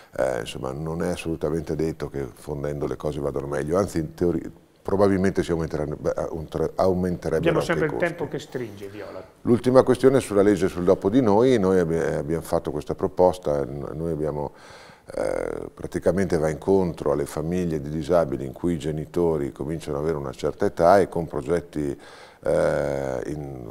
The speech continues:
Speaker 1: individuali, insomma, si, eh, assicura, eh, come dire, il fatto che quando i genitori verranno a mancare o comunque hanno difficoltà nel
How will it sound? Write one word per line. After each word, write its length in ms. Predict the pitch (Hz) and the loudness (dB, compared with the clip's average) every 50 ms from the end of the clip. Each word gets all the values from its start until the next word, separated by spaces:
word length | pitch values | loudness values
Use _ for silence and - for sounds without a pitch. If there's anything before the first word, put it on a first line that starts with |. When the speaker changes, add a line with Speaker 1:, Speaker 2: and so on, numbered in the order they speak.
| 50 50 | -10 -10
Speaker 1:
individuali, 880 | 65 65 64 65 67 67 69 71 67 78 80 87 87 92 87 82 76 73 | -10 -10 -10 -10 -8 -8 -8 -6 -4 0 2 4 6 6 6 4 2 -4
insomma, 500 | 73 71 - - 78 73 73 73 71 67 | -8 -10 -8 -6 -6 -6 -6 -6 -8 -8
si, 340 | - - - 80 76 76 71 | -10 -8 -6 -6 -4 -4 -6
eh, 460 | - - 67 67 65 64 64 58 50 - - - - - - | -6 -6 -8 -8 -8 -8 -8 -10 -12 -14 -18 -20 -20 -20 -8
assicura, 1120 | _ - 80 - - - - - - - 104 113 110 101 95 85 78 71 64 - - - - - - _ - | _ -4 -4 -2 -4 -4 -6 -8 -6 -2 2 4 6 6 6 6 6 6 4 2 -2 -10 -20 -20 -20 _ -4
eh, 180 | - 65 69 - | -4 -4 -4 -4
come 220 | - 78 78 82 | -6 -4 -4 0
dire, 180 | 80 87 80 85 | 0 2 2 0
il 60 | 73 | -2
fatto 420 | - - 98 101 95 - - 85 | 2 6 6 6 6 6 0 -4
che 160 | 73 - 73 | -4 -4 -6
quando 720 | 69 - - 104 95 101 98 92 85 76 73 73 65 62 62 | -8 0 4 6 6 6 6 4 -2 -2 -4 -4 -4 -4 -6
i 80 | 64 | -10
genitori 540 | 65 65 71 69 71 71 - 78 80 78 76 | -10 -10 -10 -10 -10 -8 -4 -2 -2 -2 -2
verranno 560 | 67 71 67 69 69 69 69 69 69 67 67 | -4 -4 -4 -4 -6 -6 -8 -8 -8 -8 -8
a 40 | 67 | -8
mancare 500 | 64 65 65 62 - - 82 110 120 101 | -10 -10 -12 -8 2 4 6 6 6 4
o 100 | 82 69 | 2 0
comunque 580 | - - 67 64 71 73 71 - - 73 67 65 | -2 -6 -8 -6 -6 -6 -6 -4 -4 -2 0 0
hanno 400 | 67 67 65 67 67 64 64 65 | 0 -2 -4 -6 -8 -8 -10 -8
difficoltà 840 | 60 65 65 - - 71 - - 69 69 - - - 90 85 82 80 | -10 -10 -10 -8 -10 -10 -6 -4 -6 -6 -2 0 2 4 4 4 2
nel 480 | 69 69 67 65 65 65 65 65 62 | 0 -4 -6 -8 -6 -6 -6 -8 -8